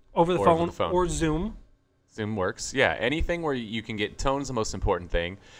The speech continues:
Speaker 2: And the thing is, if I have you on the phone and I float, like, a number out there, like, "Hey, we're, we're looking at coming in at one three, how would we stack up to the competition?" And now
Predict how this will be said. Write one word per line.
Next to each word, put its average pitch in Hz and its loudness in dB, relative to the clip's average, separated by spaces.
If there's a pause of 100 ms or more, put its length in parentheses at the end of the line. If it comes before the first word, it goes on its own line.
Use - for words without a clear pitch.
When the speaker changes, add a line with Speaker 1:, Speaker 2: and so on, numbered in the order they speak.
(200)
Speaker 2:
And 139 2
the 147 4
thing 151 2
is, 127 -2
if 120 -6
I 139 8
have 156 0
you 143 -6
on 113 -2
the 98 -6
phone 110 -2
and 101 -2
I 92 0
float, 101 -2
like, 95 -4
a 95 -4
number 90 -4
out 110 0
there, 123 0
like, 90 -2 (320)
"Hey, 147 0 (180)
we're, 113 -6
we're 117 -2
looking 120 -4
at 101 -2
coming 104 -6
in 95 -4
at 87 -4
one 90 -4
three, 135 -6
how 92 0
would 92 -4
we 90 -8
stack 87 -6
up 92 -4
to - -16
the 90 -12
competition?" 92 -8 (1300)
And 92 -8
now 87 -2